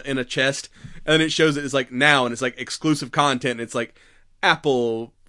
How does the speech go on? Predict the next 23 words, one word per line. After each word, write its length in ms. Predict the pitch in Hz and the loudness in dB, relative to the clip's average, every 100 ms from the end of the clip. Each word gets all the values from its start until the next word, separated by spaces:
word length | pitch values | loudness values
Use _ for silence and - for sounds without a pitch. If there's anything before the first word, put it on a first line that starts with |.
| - | -8
Netflix, 560 | 190 175 - 135 - - | -2 -2 0 -4 -2 -4
Hulu, 560 | 208 160 156 143 131 123 | 0 2 2 0 0 0
Disney 320 | 180 160 156 | 0 0 -2
Plus, 260 | 165 151 147 | 0 0 2
all 140 | 151 | 2
these 120 | 151 | 2
different 240 | 143 147 143 | 0 -2 2
ones, 320 | 151 139 131 - - - | 4 4 -2 -16 -10 0
and 120 | 151 | 2
it 80 | 147 | 4
shows 260 | 170 156 | 4 4
him, 60 | 160 | 4
like, 160 | 147 139 | 2 4
opening 440 | 139 151 143 143 | 2 4 2 2
the, 160 | 139 135 | 2 2
uh, 240 | 131 127 - - - | 2 2 -2 -20 -18
the 240 | 131 139 139 | -2 2 2
trunk. 540 | - 170 151 131 - _ _ _ _ _ _ - | 2 4 4 4 -6 _ _ _ _ _ _ -18
"Welcome 400 | 113 120 123 151 | -8 -6 -4 -2
back, 260 | 127 117 131 | 0 -2 -4
old 200 | 139 123 | -6 -2
friend." 540 | 151 135 - 294 254 | 0 2 4 4 4
<laughs> 60 | 226 | 4